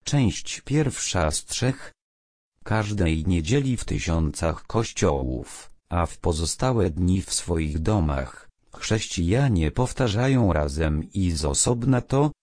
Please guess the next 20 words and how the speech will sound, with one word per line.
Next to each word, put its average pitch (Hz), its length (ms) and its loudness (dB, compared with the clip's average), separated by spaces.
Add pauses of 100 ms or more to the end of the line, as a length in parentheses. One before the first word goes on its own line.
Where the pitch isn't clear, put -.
(120)
co 117 220 2
jest 87 400 2
powszechnie - 680 -2
nazywane 92 800 2
modlitwą 82 720 0
pańską. 120 840 0 (340)
Ewangelia 80 840 2
Mateusza, 85 680 0
rozdział 92 560 0
szósty, - 580 2
wersety 87 680 0
od 78 160 2
dziewiątego 82 800 0
do 92 240 2
trzynastego. 71 1000 -2 (200)
„Tak 127 320 0
oto 127 300 2
macie 110 420 0
się 117 220 0
modlić: 65 800 -4